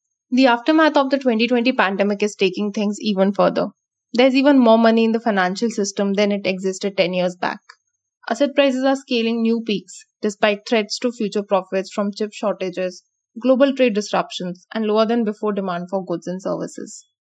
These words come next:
The era of free money has pushed up asset prices so much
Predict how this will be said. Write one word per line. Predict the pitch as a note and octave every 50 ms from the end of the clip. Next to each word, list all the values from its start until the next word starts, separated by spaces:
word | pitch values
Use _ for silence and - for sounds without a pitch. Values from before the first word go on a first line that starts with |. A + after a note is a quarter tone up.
| _ _ _ _ _
The | G#3+ G#3 B3 B3
era | B3 B3 C4+ C#4+
of | C#4 C#4 -
free | - B3 C4 C4+
money | C4 B3 A#3 A#3 A#3+ A#3
has | A#3 A3 A3+ A3 -
pushed | - G#3+ A3 G3+ -
up | G#3 G3+ -
asset | - G#3 - G3 G3 G3
prices | - G3+ G3 G3 G3 G3+ -
so | - - A3 A3+
much | A3 G3 F#3 F3+ -